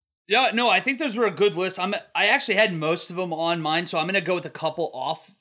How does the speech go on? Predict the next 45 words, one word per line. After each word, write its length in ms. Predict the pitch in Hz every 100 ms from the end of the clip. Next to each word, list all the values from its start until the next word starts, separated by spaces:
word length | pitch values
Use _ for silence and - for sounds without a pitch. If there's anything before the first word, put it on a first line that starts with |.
| _ _ _
that 320 | 175 190 196 196
were, 300 | 208 202 185
'cause 160 | 190
I 140 | 240 254
also 300 | 277 294 302
think 220 | 285 269
there 160 | 269
are 60 | 226
a 40 |
couple 280 | 208 254 196
non-Buckeye 1080 | 190 226 233 175 - - _ - 214 208 214
ones 260 | 196 196 196
after 260 | 196 196
I 80 | 185
say 220 | 170 214
this 180 | 185 165
first 340 | - 208 202 -
thing. 160 | 170
I'm 140 | 160 185
usually, 640 | 311 339 339 285 233 - _ _
I 60 | 196
like 200 | 269 339
to 60 |
believe 500 | 302 202 170 190 226
I'm 160 | 196 214
not 240 | 214 226
that 240 | 240 226 226
biased, 500 | 233 233 247 269 - _ _ _ _ _ _ _ -
but 100 | 240
I 60 | 240
can't 260 | 233 254
help 140 | 220 240
myself. 340 | 190 202 165
Ron 280 | 170 208 262
Lewis 300 | 214 233 233
hitting 200 | 226 196
the 100 | 202
three 440 | - 170 185 208
against 340 | 190 185 190 156
Xavier 400 | 160 170 175 190
in 100 | 185
the 80 | 160
second 400 | - 175 185 147
round 240 | 156 170
of 100 | 147